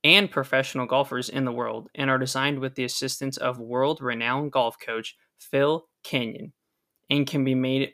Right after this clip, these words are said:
for over thirty thousand golf courses. The amount of precision that's put into each yardage and green book is impeccable, and Cordy from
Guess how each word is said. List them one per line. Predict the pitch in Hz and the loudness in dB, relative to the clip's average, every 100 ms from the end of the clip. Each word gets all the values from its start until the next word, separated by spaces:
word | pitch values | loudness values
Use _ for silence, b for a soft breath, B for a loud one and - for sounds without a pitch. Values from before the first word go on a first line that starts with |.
| - | -10
for | - 120 113 | -6 -4 0
over | 127 120 120 | -2 -2 -6
thirty | 123 - 196 185 | 0 4 4 4
thousand | 135 135 131 127 120 | 0 2 2 0 -2
golf | 127 139 - | 0 -2 -4
courses. | 107 - - - - _ _ _ _ _ - | -10 -10 -10 -14 -20 _ _ _ _ _ 0
The | 135 | 4
amount | 135 160 - | 6 6 4
of | 147 - | -4 0
precision | 139 - 135 135 | -2 2 0 2
that's | 135 123 | -2 -2
put | - 131 - | -4 -4 -2
into | 131 - - | -6 -6 -4
each | 131 175 - | -4 -2 0
yardage | 135 135 127 123 - | 4 4 4 0 -2
and | 131 139 135 | 2 2 2
green | 135 127 | 0 0
book | 120 120 - | -2 -6 -4
is | 127 | -2
impeccable, | 131 127 127 123 113 113 - - | -2 -2 -4 -4 -8 -8 -10 -6
and | 135 127 | -6 -4
Cordy | - 143 160 180 | 0 0 0 -4
from | - 123 113 | -2 -2 -4